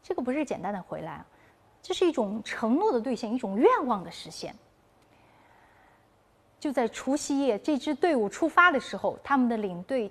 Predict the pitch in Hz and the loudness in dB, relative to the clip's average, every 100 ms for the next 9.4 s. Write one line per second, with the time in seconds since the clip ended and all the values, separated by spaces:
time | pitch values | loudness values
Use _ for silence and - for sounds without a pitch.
0 | - 269 226 - 254 247 165 175 - - | 0 2 2 2 2 2 0 -2 -4 -10
1 | _ _ _ _ _ _ _ - 226 226 | _ _ _ _ _ _ _ -16 -10 -6
2 | - 320 269 175 - 196 254 330 254 247 | -2 0 0 -2 -8 0 2 4 4 2
3 | 175 175 - _ _ _ _ _ _ _ | -4 -8 -20 _ _ _ _ _ _ _
4 | _ _ _ _ _ _ _ _ _ 302 | _ _ _ _ _ _ _ _ _ -4
5 | 320 302 320 320 311 349 349 302 240 269 | 0 0 0 -2 2 6 6 6 2 0
6 | 269 240 214 165 - 240 214 349 - 294 | -2 -2 -2 -4 -4 -4 2 2 2 0
7 | 240 - - _ _ - 330 349 370 294 | -2 -6 -20 _ _ -2 0 2 2 2
8 | 285 285 285 254 240 247 220 - 233 - | 4 4 6 4 4 0 0 -4 -4 -6
9 | 160 156 156 | -12 -12 -16